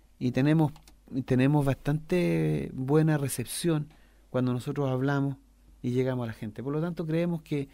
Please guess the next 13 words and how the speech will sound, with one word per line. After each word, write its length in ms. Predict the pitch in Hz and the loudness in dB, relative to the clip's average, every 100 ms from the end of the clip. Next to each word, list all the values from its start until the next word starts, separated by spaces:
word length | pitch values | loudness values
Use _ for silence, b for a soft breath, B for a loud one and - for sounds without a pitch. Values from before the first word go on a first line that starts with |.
| b b b b - | b b b b -2
lo 100 | 123 | 0
que 120 | 117 | 0
se 180 | - 143 | 0 2
va 80 | 170 | 2
a 40 | |
despertar 540 | 165 156 135 - 156 | 0 -2 -6 -2 0
en 80 | 151 | 0
segunda 360 | 135 135 143 135 | -2 -2 -2 -2
vuelta, 340 | 143 143 117 | -2 -4 -8
si 120 | - | -8
nosotros 380 | 113 113 147 151 | -8 -6 -6 -4
entramos 480 | 135 - 156 175 160 | -6 -4 -4 -4 -6
en, 200 | 160 | -6